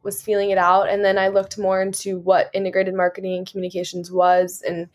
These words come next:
the course offerings that make up the major at Pepperdine.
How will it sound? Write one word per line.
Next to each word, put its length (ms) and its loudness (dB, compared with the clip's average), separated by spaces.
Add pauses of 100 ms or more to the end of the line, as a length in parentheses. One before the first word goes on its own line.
(300)
the 80 2
course 320 0
offerings 680 0 (440)
that 220 2
make 200 0
up 160 2
the 80 -2
major 280 2
at 60 0
Pepperdine. 680 0